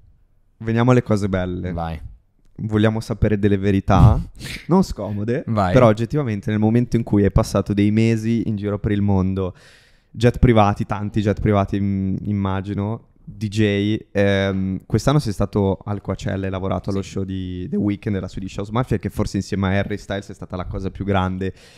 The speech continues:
Speaker 1: che c'è stata al Coachella. Voglio sapere qual è la cosa più assurda che noi comuni mortali non possiamo neanche immaginarci, che tu hai visto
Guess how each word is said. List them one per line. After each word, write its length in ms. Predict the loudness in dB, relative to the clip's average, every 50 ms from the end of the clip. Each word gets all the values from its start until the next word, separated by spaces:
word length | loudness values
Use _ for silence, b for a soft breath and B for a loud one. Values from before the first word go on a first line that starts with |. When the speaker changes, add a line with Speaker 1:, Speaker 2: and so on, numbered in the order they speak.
| B B
Speaker 1:
che 120 | B -4 -2
c'è 100 | -2 -2
stata 200 | -4 -4 -4 -4
al 100 | -2 -2
Coachella. 340 | 0 0 0 2 2 2 4
Voglio 180 | 4 4 4 2
sapere 260 | 2 0 0 0 0
qual 160 | 0 0 0
è 40 | 0
la 120 | 0 -2
cosa 240 | -2 -2 -2 -2 -2
più 220 | -2 0 0 0 0
assurda 800 | 0 -4 -4 -4 -2 0 0 0 0 0 -2 -2 -2 -4 _ _ _
che 180 | _ -4 -2 0
noi 160 | 0 0 0
comuni 300 | 0 -2 -4 -2 -2 -2
mortali 560 | 0 0 -2 -4 -4 -4 -4 -4 -2 -2 -2
non 100 | -2 -2 -2
possiamo 300 | -2 -4 -2 0 0 0
neanche 300 | 2 0 0 -2 -2 -2
immaginarci, 480 | -2 -2 0 0 -2 -2 -4 -6 -8
che 120 | -8 -6 -4
tu 120 | -2 -2
hai 100 | -2 -2
visto 560 | -2 -4 -6 -8 -10 -10 -6 -6 -4 -6 -6